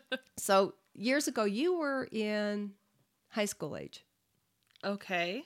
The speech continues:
Speaker 1: Okay. And, um, there was a young couple that would come over to the house, and he was kind of a horse trainer.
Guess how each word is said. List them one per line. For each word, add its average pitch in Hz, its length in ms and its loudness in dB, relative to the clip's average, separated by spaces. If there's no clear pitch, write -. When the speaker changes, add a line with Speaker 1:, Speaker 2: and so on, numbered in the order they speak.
Speaker 1:
Okay. 190 480 0
And, 190 720 4
um, 185 380 0
there 240 220 4
was 240 540 0
a 202 300 0
young 208 260 0
couple 226 300 -4
that 175 140 -2
would 180 120 -4
come 196 180 -4
over 196 180 -2
to 214 100 -6
the 220 100 -6
house, 165 520 -4
and 180 140 -4
he 233 200 -4
was 311 180 -4
kind 226 260 -4
of 202 80 -6
a 175 60 -8
horse 175 280 -6
trainer. 143 440 -8